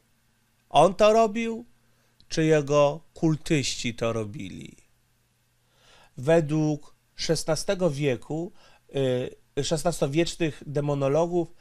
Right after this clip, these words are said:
siła Molocha jest większa w grudniu. Prawdopodobnie motyw porwania dzieci był ins-, ins-, zainspirowany tradycyjnym poświęcaniem ich Molochowi.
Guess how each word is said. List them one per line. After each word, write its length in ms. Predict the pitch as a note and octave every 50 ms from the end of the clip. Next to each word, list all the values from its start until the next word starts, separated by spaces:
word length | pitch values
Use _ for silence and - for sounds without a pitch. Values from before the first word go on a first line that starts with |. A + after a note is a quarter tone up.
| - - - - _
siła 380 | - - - F#3 F#3 F3+ E3+ D#3+
Molocha 840 | D3+ D3 C#3+ C#3+ D3 D3+ D#3 D3 C3+ A#2+ G#2+ C#3+ D3 E3 F3+ G3 G#3 - - _ _ _ _ _ _ -
jest 560 | D3 D3+ D#3 D#3 D#3 D3+ - - - - - _ _ _ _ _ _ -
większa 640 | C#3+ C#3 D3+ D#3+ D3+ C3+ B2 A#2 G#2+ - C#3 B2+ B2+
w 80 | B2+
grudniu. 760 | B2+ C3+ E3+ F3+ F3 D3 A#2 A2 G#2+ G#2+ G#2+ G#2+ G2 - - - _ _ _ _ _ _ _ _ _ _ _ _ _ _ _ _ _ - - - _ _
Prawdopodobnie 680 | - E3 D#3 D#3 E3+ D#3+ - F#3 G#3 A3+ A3 F#3+ G3 E3+
motyw 540 | D3+ C#3+ C#3 C#3+ F3 G#3 G#3+ G#3+ G3+ E3+ -
porwania 500 | F3 E3+ D#3+ D3 E3 E3+ E3+ D#3+ D3+ C3+
dzieci 320 | A#2+ E3 F#3 F#3 - F#3+
był 140 | E3 D#3+ D#3+
ins-, 160 | D#3 D3 - - -
ins-, 260 | E3+ E3+ - - -
zainspirowany 800 | - E3 D#3+ D#3 - - E3 D3+ C#3+ C3+ D#3 E3+ F3 F3+ F3 E3 - - - - - _ -
tradycyjnym 680 | - D#3+ D#3 C#3+ D3 C3+ - F#3 F#3 F#3 F3+ F3 E3
poświęcaniem 1000 | - - E3 D3 - - D#3+ D3+ C#3+ B2+ - E3 D#3+ D#3+ E3 E3 D#3+ D#3+ D#3+ -
ich 220 | - D#3 - -
Molochowi. 1040 | D#3 D3 C#3+ D3 D3 D3 C#3 - - - C#3+ C3 A#2+ A2+ C3 - - - - D#3+ D#3